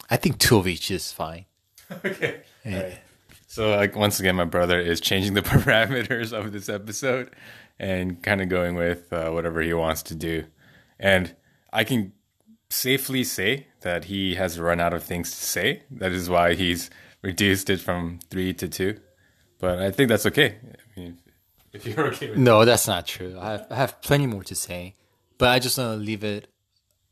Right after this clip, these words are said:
Speaker 1: up to the listeners and, you know, have you guys actually, you know, go out and do, do this. And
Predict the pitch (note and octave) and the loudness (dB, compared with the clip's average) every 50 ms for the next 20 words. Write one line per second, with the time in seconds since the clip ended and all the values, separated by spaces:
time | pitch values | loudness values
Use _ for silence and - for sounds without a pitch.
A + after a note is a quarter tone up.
0 | _ _ _ _ _ _ _ - - G2 - - - - - G#2 F#2 F2+ - F#2 | _ _ _ _ _ _ _ 0 0 0 0 0 -4 -4 -2 -2 -2 -2 -2 -2
1 | F2 F2+ G2 F#2 E2 - - F#2 E2+ E2+ F2 F#2+ - - - - _ - G#2 F#2 | 0 2 2 2 2 -2 -4 -6 -8 -8 -10 -10 -12 -12 -14 -14 _ -14 -12 -12
2 | F2 F2 E2+ E2+ F2+ - - - G2+ F2 E2+ E2+ F#2+ - _ _ _ _ _ _ | -10 -10 -12 -14 -14 -16 -14 -12 -10 -10 -10 -10 -12 -16 _ _ _ _ _ _
3 | _ _ _ _ _ _ _ _ _ - - - G2 F#2+ F#2 F2+ - - _ _ | _ _ _ _ _ _ _ _ _ -16 -8 -6 -4 -4 -4 -4 -8 -14 _ _
4 | F#2+ F#2+ G2 G#2 G2+ G#2 F#2+ F2 F2 F2 F2 E2+ - - F#2 F2+ E2+ - - - | -2 0 2 2 4 4 4 2 2 0 -4 -8 -10 -10 -10 -8 -8 -8 -8 -8
5 | F#2 F2+ F2+ F2+ F2+ F2+ F2+ F#2 F#2 F2 E2+ F2 F#2 G2+ _ _ _ _ _ _ | -10 -12 -12 -12 -14 -14 -16 -16 -16 -16 -16 -18 -18 -20 _ _ _ _ _ _
6 | _ _ _ - G2 F2+ F2+ F2+ F#2+ G2 G2+ - G2+ F2 F2 F2 F2 - - G2+ | _ _ _ 2 2 4 6 6 4 4 2 -2 -6 -10 -12 -12 -12 -6 -4 -2
7 | G#2 G2+ - - _ _ _ _ _ _ _ _ _ _ _ _ _ _ - A2+ | -2 -2 -4 -8 _ _ _ _ _ _ _ _ _ _ _ _ _ _ -4 0
8 | A2+ G#2 E2+ E2 - - - F#2+ F2+ F2 F2 F2 F#2 | 0 0 0 0 -4 -8 -10 -10 -10 -10 -12 -14 -16